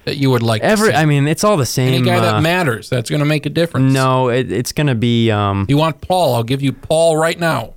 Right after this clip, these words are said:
Speaker 2: I, what I like is, uh, Brian Cashman seems to have set, from, from what the reports are, Brian Cashman seems to s-, have set three, three criteria. Uh, you have to be young, ger than forty-five.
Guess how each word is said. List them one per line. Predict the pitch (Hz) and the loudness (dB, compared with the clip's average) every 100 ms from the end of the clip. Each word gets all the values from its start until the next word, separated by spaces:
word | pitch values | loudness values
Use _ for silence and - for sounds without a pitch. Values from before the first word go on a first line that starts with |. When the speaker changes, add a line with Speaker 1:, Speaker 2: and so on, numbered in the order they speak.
| - | -2
Speaker 2:
I, | 113 147 147 | 0 2 2
what | 127 135 139 | 0 2 2
I | 160 | 2
like | 160 117 101 101 - _ | 2 2 0 -2 -10 _
is, | 110 104 98 95 92 - | -2 2 2 0 -4 -4
uh, | 95 95 92 | -2 -2 -2
Brian | - 110 120 120 | -2 0 0 0
Cashman | 117 110 107 110 107 101 | 2 0 0 -2 0 -2
seems | - 117 107 - | -2 0 0 0
to | 104 | -2
have | 95 | -2
set, | - 110 - | -4 -6 -4
from, | 127 120 | -2 -2
from | - 123 107 101 | -2 0 0 0
what | 113 | -2
the | 113 | 0
reports | 101 92 151 131 - | -2 0 0 0 -2
are, | 92 95 - - - | 0 -2 -4 -14 -4
Brian | 117 113 | -2 0
Cashman | 117 107 113 101 | 0 0 -2 -2
seems | 113 104 | 0 0
to | 101 | -2
s-, | 92 - - | -4 -6 -6
have | 220 | -6
set | - 101 - | -4 -4 -2
three, | 127 135 127 - _ | 0 2 0 -4 _
three | - 151 151 | -2 0 2
criteria. | - 123 107 107 78 - - _ - - - | 0 0 0 -2 -2 -4 -10 _ -20 -12 -6
Uh, | 90 | -6
you | 92 | -4
have | 87 - | -6 -6
to | |
be | 95 | -8
young, | 90 98 110 151 190 - _ _ _ _ _ _ - | -4 -2 0 -2 -4 -10 _ _ _ _ _ _ -10
ger | 107 107 104 | -2 0 0
than | 104 | -2
forty-five. | 101 107 104 95 98 113 147 | -2 -2 -2 -2 -2 0 -4